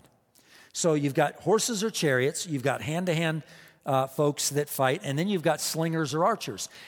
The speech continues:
And those are the folks that are standing back here, and they're shooting and launching arrows over their own folks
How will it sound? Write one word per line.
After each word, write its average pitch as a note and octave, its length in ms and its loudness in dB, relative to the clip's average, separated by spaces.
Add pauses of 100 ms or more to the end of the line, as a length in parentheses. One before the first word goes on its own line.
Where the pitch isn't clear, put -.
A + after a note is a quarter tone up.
And C#3 100 -4
those G#3 240 4
are G#3+ 40 0
the F3 100 2
folks D#3+ 320 0
that D#3+ 120 -2
are C3+ 40 -4
standing E3+ 420 -2
back D3+ 300 0
here, E3+ 440 2 (280)
and C#3 120 -2
they're F3 120 2
shooting A3 680 0
and C#3+ 120 -2
launching D3+ 560 -2
arrows E3+ 720 0 (300)
over F#3 340 4
their D#3 220 4
own G#3+ 280 0
folks C3 600 -2